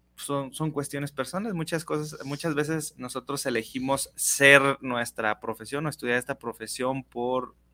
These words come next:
cuestiones personales, a otros que les gusta, pero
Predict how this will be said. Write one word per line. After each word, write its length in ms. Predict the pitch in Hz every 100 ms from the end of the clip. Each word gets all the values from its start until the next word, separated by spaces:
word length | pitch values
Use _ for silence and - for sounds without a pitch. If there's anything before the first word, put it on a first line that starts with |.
| _
cuestiones 360 | - - 110 120
personales, 680 | - 98 107 113 139 165 156
a 60 |
otros 240 | 107 - 110
que 120 | 101
les 140 | 90
gusta, 420 | 107 139 143 165 180 - - - - _
pero 600 | 156 170 180 196 202 -